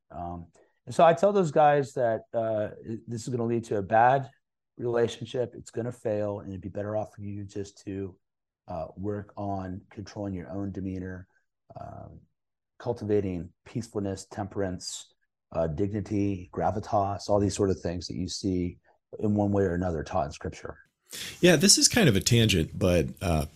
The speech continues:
Speaker 2: some of what you said made me think of this. Uh, people like you and me also, and a lot of other people in our circles often get accused, especially online, or, uh,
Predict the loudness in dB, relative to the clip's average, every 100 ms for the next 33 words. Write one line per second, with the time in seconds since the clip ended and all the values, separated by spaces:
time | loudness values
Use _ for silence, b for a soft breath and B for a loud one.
0 | _ _ _ 2 4 6 6 6 6 4
1 | 4 2 2 0 -2 -2 -4 0 0 B
2 | B B B 0 4 4 2 -6 _ 0
3 | 2 6 6 6 6 6 6 4 6 8
4 | 8 6 6 4 0 b b b 2 4
5 | 4 4 6 6 2 -8 -2 2 4 4
6 | 0 0 2 4 2 2 2 4 4 4
7 | 2 0 2 2 0 0 2 4 4 4
8 | 4 2 0 -4 0 2 4 2 2 2
9 | 2 2 0 -2 0 0 2 2 0 -2
10 | -4 -2 0 0 0 0 0